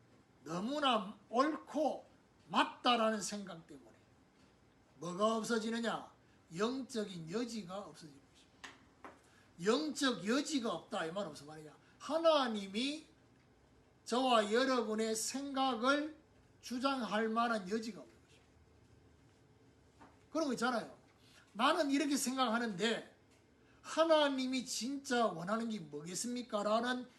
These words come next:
이 질문의 생각이 있어야지 여지가 생긴 거거든요.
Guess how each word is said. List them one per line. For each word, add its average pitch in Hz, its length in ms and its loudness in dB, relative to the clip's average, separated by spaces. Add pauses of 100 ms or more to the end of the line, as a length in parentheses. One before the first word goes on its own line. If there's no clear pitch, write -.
(140)
이 285 380 2
질문의 254 680 -2
생각이 233 800 -4
있어야지 196 640 -2
여지가 262 300 0
생긴 208 320 -4
거거든요. - 200 -20